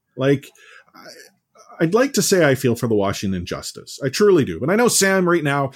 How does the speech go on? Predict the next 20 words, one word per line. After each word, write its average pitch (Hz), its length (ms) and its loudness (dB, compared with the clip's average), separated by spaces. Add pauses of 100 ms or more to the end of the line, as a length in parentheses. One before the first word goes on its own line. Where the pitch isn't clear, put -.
(140)
he's 208 200 0
listening 170 260 0
to 139 100 -2
this 127 120 -4
podcast, 127 720 -2
and 143 40 -4
he's 147 140 0
like, 135 260 2
"I 285 140 0
can't 214 320 -4
believe 170 420 0
you 143 140 4
care 117 340 -2
about 107 280 -2
anyone," 107 340 0
'cause - 180 -10
Sam 165 220 -2
has 127 220 0
no 92 160 -2
heart. - 220 -16